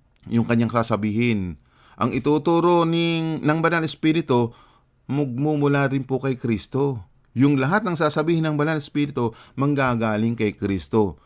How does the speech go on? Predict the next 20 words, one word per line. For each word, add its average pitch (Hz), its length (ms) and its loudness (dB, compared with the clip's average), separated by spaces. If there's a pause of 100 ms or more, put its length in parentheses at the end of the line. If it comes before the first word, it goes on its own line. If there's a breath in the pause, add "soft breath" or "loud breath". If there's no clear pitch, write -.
(180 soft breath)
Ibig 151 240 2
sabihin, 160 320 2
patnubay 139 1040 0
lamang 170 480 0
po 113 320 0
ang 147 160 -2
is-, 139 160 -4
Banal 139 320 -2
na 165 80 -4
Espiritu 147 560 -2 (320 loud breath)
doon 160 240 2
sa 139 240 -4
mga 127 240 -4
panahon 131 480 0
ng 123 80 -2
mga 131 160 -4
alagad. 143 500 0 (1000)
Malinaw 135 320 4
po 147 240 0
ba? 170 240 2